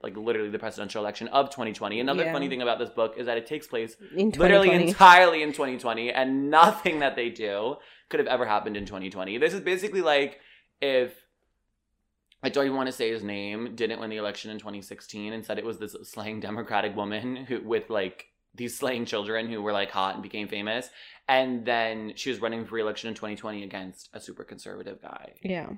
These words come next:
Speaker 1: And that's p-, that's part of the pl-, one of the plot devices is you need to fix your reputation 'cause I'm running for re-election.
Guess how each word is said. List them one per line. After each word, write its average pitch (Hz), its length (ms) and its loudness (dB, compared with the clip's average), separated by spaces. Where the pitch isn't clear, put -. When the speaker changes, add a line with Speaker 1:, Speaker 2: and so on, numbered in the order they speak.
Speaker 1:
And 131 180 4
that's 127 300 4
p-, - 220 -16
that's 131 240 2
part 113 320 -6
of 107 80 -4
the 107 60 -8
pl-, - 160 -14
one 117 120 -6
of 117 40 -4
the 110 60 -6
plot 98 220 -6
devices 101 380 -8
is 101 240 -8
you 113 100 -6
need 135 120 0
to 131 100 -12
fix 113 200 -10
your 113 120 -8
reputation 104 520 -12
'cause 104 240 -16
I'm 98 220 -8
running 95 200 -14
for 104 120 -20
re-election. 175 1040 -14